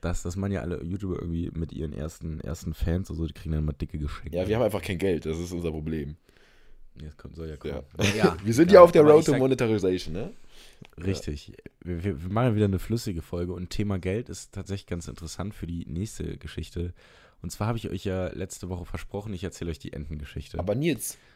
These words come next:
Speaker 1: Und, ja.
Speaker 2: Aber Nils, das ist doch,
Speaker 1: Ja.
Speaker 2: das ist doch falsch, was du hier gerade machst.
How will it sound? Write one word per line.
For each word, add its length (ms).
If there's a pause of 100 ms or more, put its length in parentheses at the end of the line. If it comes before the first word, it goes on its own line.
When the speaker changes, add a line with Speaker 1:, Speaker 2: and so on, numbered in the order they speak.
(140)
Speaker 1:
Und, 120 (920)
ja. 240 (580)
Speaker 2:
Aber 180
Nils, 500 (360)
das 180
ist 200
doch, 160
Speaker 1:
Ja. 180
Speaker 2:
das 100
ist 140
doch 120
falsch, 320
was 100
du 80
hier 140
gerade 240
machst. 440